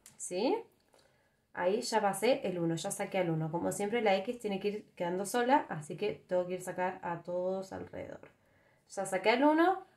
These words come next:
ahora tengo un dos que está multiplicando, un dos que está en poten-, en raíz y un tres que está multiplicando.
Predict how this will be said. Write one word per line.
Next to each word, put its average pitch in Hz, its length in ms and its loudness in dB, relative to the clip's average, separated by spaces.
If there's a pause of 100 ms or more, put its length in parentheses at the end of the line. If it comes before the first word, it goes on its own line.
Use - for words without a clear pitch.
(120)
ahora 226 320 6
tengo 185 180 4
un 220 180 4
dos 311 180 6
que 294 80 -2
está 285 160 6
multiplicando, 302 920 6
un 220 180 4
dos 254 160 2
que 269 100 2
está 262 160 2
en 262 120 4
poten-, 294 480 4
en 190 300 -2
raíz 269 440 2
y 202 160 -2
un 208 120 2
tres 247 180 0
que 262 80 0
está 220 180 0
multiplicando. 175 760 -4